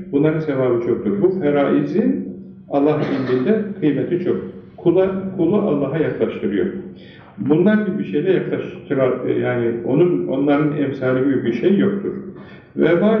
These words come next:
yezâlül abdü yetekarrabu ileyye bin nevâfil." Fakat tabi farzları yapmanın üstüne bir de Peygamber Efendimizin hayatında gördüğümüz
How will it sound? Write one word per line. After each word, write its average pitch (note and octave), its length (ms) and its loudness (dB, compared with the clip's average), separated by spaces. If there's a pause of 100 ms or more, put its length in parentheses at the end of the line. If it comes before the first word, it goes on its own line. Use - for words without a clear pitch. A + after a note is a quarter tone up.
yezâlül F3+ 600 2
abdü D#3 220 0
yetekarrabu C#3 640 0
ileyye D#3 420 2
bin C3 140 0
nevâfil." A2+ 480 0 (560)
Fakat - 420 2
tabi D3+ 220 -2
farzları C#3 480 0
yapmanın C3 600 -2
üstüne B2+ 460 0 (520)
bir G3 240 4
de - 220 0
Peygamber C#3 420 0
Efendimizin B2 640 0
hayatında C3 500 0
gördüğümüz C3 760 0